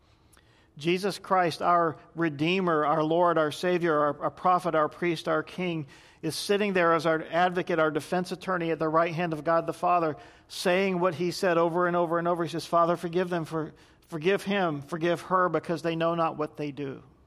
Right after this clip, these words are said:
And the blood of Christ is ever continually over and over and eternally applied to my life and to yours. And God looks at us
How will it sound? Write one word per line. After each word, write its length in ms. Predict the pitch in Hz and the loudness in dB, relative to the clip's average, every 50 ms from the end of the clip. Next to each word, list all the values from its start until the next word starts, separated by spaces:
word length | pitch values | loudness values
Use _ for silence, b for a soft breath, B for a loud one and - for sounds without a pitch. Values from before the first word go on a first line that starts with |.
| _ _ _ _ _ b b b b b b b b b b b b b b b b b | _ _ _ _ _ b b b b b b b b b b b b b b b b b
And 100 | b 160 | b -4
the 80 | 147 165 | -4 -4
blood 300 | 139 156 175 185 190 214 | 0 2 2 4 4 4
of 140 | 208 160 - | 2 -2 -4
Christ 400 | - - 196 190 185 180 180 - | -2 2 2 2 2 0 -2 -4
is 120 | 175 151 160 | -4 -4 -4
ever 400 | 147 160 180 185 180 196 190 190 | 0 0 0 2 2 0 0 0
continually 640 | - 170 160 156 - - 185 185 185 185 185 185 180 | -2 -4 -6 -4 -4 -4 -4 -2 -2 0 0 0 2
over 320 | 165 175 180 160 180 180 170 | 2 0 0 2 0 0 0
and 100 | 170 170 | 2 2
over 280 | 170 165 156 170 170 | 0 0 2 0 0
and 100 | 165 165 | 0 -2
eternally 500 | 160 156 - - 185 175 175 175 175 165 | -4 -4 -4 -4 -4 -2 0 0 0 0
applied 440 | 160 156 - - 170 175 165 165 143 | -2 -2 -2 0 2 2 2 0 -2
to 80 | - 165 | -4 -4
my 260 | 156 156 156 160 165 | -2 0 0 0 0
life 320 | 165 160 160 165 160 - 175 | 0 0 0 0 -2 -4 -8
and 120 | 170 156 | -8 -6
to 40 | 156 | -6
yours. 380 | 151 151 165 175 170 156 135 | -4 -4 -4 -4 -6 -6 -6
And 180 | 139 147 139 139 | -8 -10 -10 -6
God 340 | 151 160 170 185 185 190 190 | -2 0 2 2 2 2 0
looks 300 | 190 185 185 185 - - | 0 -2 -2 -2 -2 -4
at 140 | 175 160 165 | -2 0 0
us 540 | 165 165 156 - - - - - - - | 2 0 0 -2 -4 -10 -16 -18 -18 -20